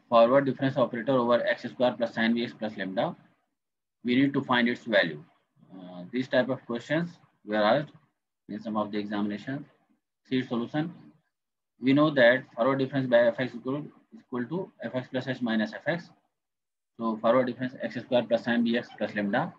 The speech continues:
can be written as forward difference X square plus forward difference sine V X plus forward difference lambda, since forward difference is a linear, is a linear operator. So it is equal to X plus H whole square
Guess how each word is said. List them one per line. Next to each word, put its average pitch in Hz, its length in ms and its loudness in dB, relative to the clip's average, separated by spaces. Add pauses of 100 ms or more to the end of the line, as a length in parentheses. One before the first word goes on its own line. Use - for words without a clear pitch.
(840)
can 107 180 -2
be 110 80 2
written 110 260 0
as 160 160 0 (280)
forward 107 260 2
difference 113 340 -6
X 113 160 -8
square 135 480 0 (640)
plus 117 180 0
forward 110 260 2
difference 110 300 -4
sine 117 180 0
V 127 100 0
X 139 120 -2
plus 107 140 -6
forward 101 440 -2
difference 143 380 -4 (120)
lambda, 92 380 0
since 156 320 -4 (240)
forward 113 320 2
difference 113 300 -4
is 110 120 -4
a 151 180 0 (220)
linear, 110 380 -2
is 107 140 -6
a 107 40 -2
linear 113 300 -2
operator. 80 420 -4 (1600)
So 123 80 -4
it 113 80 -2
is 117 140 0
equal 127 260 2
to 127 120 2
X 123 120 -2
plus 127 180 -2
H 127 140 0
whole 127 180 -2
square 127 420 0